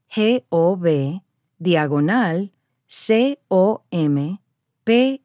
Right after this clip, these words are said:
A S S, para comprobar su fecha de renovación,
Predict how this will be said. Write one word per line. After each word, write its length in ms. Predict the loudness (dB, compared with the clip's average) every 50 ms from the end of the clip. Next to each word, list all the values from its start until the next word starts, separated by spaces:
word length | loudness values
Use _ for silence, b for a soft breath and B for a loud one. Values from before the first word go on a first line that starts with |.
| _ _ -4
A 400 | -2 0 0 0 -2 -4 -10 -16 _ _ _ _ _ -4
S 440 | -2 -2 0 0 -2 -4 -4 -4 -6 -4
S, 580 | -2 -2 -2 -2 -2 -4 -4 -4 -4 -6 -8 _ _ _ _ _ _
para 200 | -2 0 0 0
comprobar 600 | 0 0 -2 -2 0 -2 -2 0 2 2 0 0 -2
su 180 | -2 -4 -4
fecha 360 | -4 0 0 0 0 0 -2
de 120 | -2 -2 -2
renovación, 880 | 0 0 0 0 0 -2 -2 -2 -2 -2 -2 0 0 2 0 0 -2